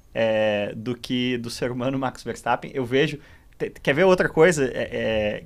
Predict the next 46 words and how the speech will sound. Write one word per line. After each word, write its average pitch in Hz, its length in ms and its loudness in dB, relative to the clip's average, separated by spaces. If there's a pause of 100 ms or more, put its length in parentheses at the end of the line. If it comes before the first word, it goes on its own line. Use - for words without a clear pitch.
que 139 100 0
é - 40 6
assunto 170 300 2
pra 180 180 2
um, 180 100 -2 (340)
o, 131 280 0
alguém 131 340 2
tá 190 80 4
reclamando 139 520 4
aqui, 113 200 -2
ó, 104 180 4 (440)
o 110 680 0 (1700)
glorioso, 120 1500 2 (800)
é, 104 920 -4 (320)
Eduardo 131 480 6
Bessa 139 260 6
tá 156 60 2
dizendo 143 180 0
que - 60 -16
tem 156 120 2
muitos 151 380 0
assuntos 156 340 2
pra 147 160 2
outros 143 200 4
podcasts. 127 520 0
É 165 100 0
que - 80 -10
são 381 160 0
muitos 427 300 -2
assuntos, 302 500 0
meu 196 120 -2
cara, 127 240 4
senão 156 180 -2
a 170 40 0
gente 196 100 -2
vai 214 100 -2
ficar 214 180 -2
cinco 233 340 -6
horas 170 340 6
aqui, 127 280 0
aí 123 100 4
a - 20 -4
gente 180 160 -8
tem - 100 -8
que - 60 -16
pagar 190 380 4